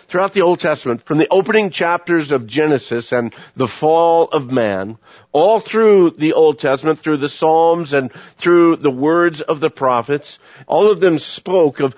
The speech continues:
the coming of promise. All of the sacrifices that were made and all of their worship, it spoke of the coming promise that was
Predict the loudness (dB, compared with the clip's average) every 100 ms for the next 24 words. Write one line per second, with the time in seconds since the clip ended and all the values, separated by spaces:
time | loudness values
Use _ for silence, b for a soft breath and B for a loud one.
0 | B -6 -6 -4 -4 0 0 0 -2 -4
1 | -4 -2 0 0 -4 -10 B B 2 2
2 | 2 -2 -4 -6 -4 -6 -2 -2 -2 -4
3 | -6 -4 -2 0 2 0 -4 B B 0
4 | 2 0 0 2 2 0 -2 -2 -6 -10
5 | B -10 -8 -2 -2 -2 -4 -4 -8 -6
6 | 0 0 0 -6 B B -2 0 0 0
7 | -2 -4 -4 -2 0 2 2 2 -2